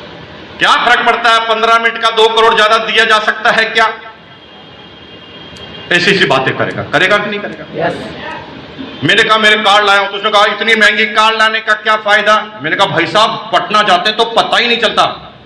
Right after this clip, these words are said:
Speaker 1: पटना जाते हैं तो पता ही नहीं चलता, ऐसा करके क्या फायदा हुआ? साला दो करोड़ लगाया और पता ही नहीं चलता, कम से कम ट्रैक्टर लाता तो पता तो चलता,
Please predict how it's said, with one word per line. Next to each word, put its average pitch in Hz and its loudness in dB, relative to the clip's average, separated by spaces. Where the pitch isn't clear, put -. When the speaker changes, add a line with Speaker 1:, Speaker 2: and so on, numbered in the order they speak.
Speaker 1:
पटना 226 0
जाते 220 2
हैं 220 -4
तो 226 0
पता 214 0
ही 220 2
नहीं 226 -8
चलता, 220 0
ऐसा 214 4
करके 214 2
क्या 220 2
फायदा 214 2
हुआ? 220 6
साला 208 2
दो 214 2
करोड़ 226 2
लगाया 214 4
और 226 -2
पता 214 0
ही 220 0
नहीं 233 -4
चलता, 220 0
कम 208 2
से 214 0
कम 214 0
ट्रैक्टर 214 -2
लाता 226 0
तो 233 0
पता 220 0
तो 226 -2
चलता, 233 -2